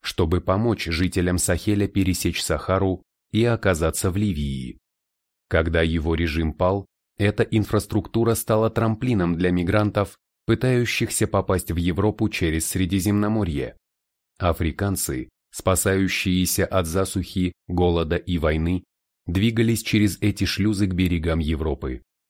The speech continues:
Вместе с сирийскими беженцами, спасающимися от войны,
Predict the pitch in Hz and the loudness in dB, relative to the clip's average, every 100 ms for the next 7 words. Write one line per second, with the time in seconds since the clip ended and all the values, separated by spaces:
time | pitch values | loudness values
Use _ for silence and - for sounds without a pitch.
0 | _ _ _ _ 90 80 80 78 - 78 | _ _ _ _ -4 0 0 0 -2 -4
1 | - 82 80 82 - 78 80 73 90 80 | -2 0 0 -2 -2 0 0 0 -2 -2
2 | - 71 65 64 - _ - 123 110 101 | -4 -4 -4 -6 -10 _ -4 -2 0 0
3 | 92 90 - 87 87 - - 95 98 101 | 0 0 0 0 0 0 -2 -2 0 0
4 | 80 64 | 0 -4